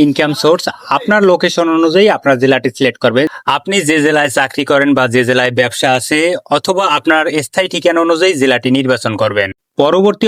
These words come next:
অপশনে রয়েছে source of income, আপনার আয়ের উৎস। উপরে যেভাবে purpose of tin সিলেক্ট করেছিলেন ওই একই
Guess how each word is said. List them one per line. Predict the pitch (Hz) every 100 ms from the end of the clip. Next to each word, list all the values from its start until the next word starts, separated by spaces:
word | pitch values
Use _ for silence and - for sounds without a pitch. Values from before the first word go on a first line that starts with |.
| 208
অপশনে | - 190 185
রয়েছে | 175 170 180 -
source | 160 160 165
of | 151 151
income, | 139 196 147
আপনার | 120 143 127
আয়ের | 131 139 151
উৎস। | 143 - 135 160 160
উপরে | 196 202 185
যেভাবে | 190 196 190 190 147
purpose | 139 143 165 170
of | 160 -
tin | 160 175 165 -
সিলেক্ট | 185 170 -
করেছিলেন | 165 160 180 196 - 160
ওই | 175 175
একই | 170